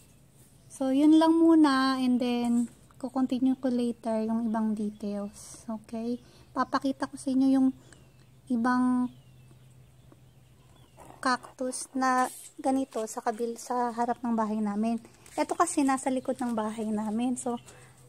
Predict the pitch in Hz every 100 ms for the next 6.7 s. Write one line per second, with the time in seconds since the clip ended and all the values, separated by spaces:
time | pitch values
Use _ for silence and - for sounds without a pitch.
0 | - - - 294 285 294 285 277 262 240
1 | 226 240 - - - _ - _ _ -
2 | - _ - - - - - - - -
3 | - - - - - - - - - -
4 | - - - - - 254 262 262 247 262
5 | 240 240 254 254 - - - - - 254
6 | 240 233 214 208 233 240